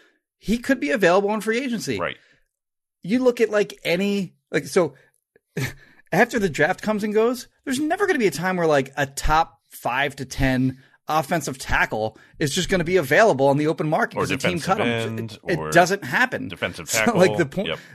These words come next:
Speaker 1: they're easy, running backs are easy to find, and you can always find, not always, but there's, there's a good chance that, um, at any point you can, you can add a running back, and it's not gonna cost you all that much
Speaker 2: Yeah,
Speaker 1: to do so.
Speaker 2: th-, that was my point with Rashad Penny. Like, the fact that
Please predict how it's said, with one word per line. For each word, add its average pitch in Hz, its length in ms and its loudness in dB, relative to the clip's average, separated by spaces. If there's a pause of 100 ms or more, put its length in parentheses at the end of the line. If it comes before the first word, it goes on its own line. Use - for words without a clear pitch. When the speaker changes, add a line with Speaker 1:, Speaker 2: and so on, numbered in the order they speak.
Speaker 1:
they're 208 160 6
easy, 214 260 -2 (140)
running 180 220 2
backs 214 200 -2
are 196 140 -8
easy 160 300 -6
to 135 80 -2
find, 135 640 -6
and 127 140 -4
you 123 80 -2
can 123 120 -2
always 131 340 0
find, 143 380 -6 (220)
not 120 160 -2
always, 107 300 -2
but 131 180 -2
there's, 139 180 0
there's 135 200 -2
a 127 40 -4
good 147 220 -4
chance 151 360 -4
that, 120 240 -4 (360)
um, 110 420 -6
at 120 140 0
any 131 180 2
point 135 300 -2
you 104 140 -6
can, 113 320 -6
you 120 120 -4
can 123 160 -4
add 117 300 -2
a 110 40 -2
running 107 360 -4
back, 104 260 -2
and - 80 -12
it's - 120 -12
not 107 180 -4
gonna 98 160 -14
cost 101 320 -8
you 85 60 -10
all 85 100 -8
that 95 160 -10
much 92 180 -10
Speaker 2:
Yeah, 165 100 -10
Speaker 1:
to - 120 -10
do 98 80 -16
so. - 180 -18
Speaker 2:
th-, - 120 -16
that 131 120 -2
was 123 140 -2
my 113 100 0
point 110 240 -8
with 90 100 -10
Rashad 82 300 -6
Penny. 80 340 -10
Like, 80 120 -14
the 95 60 -14
fact 107 280 -6
that 95 260 -2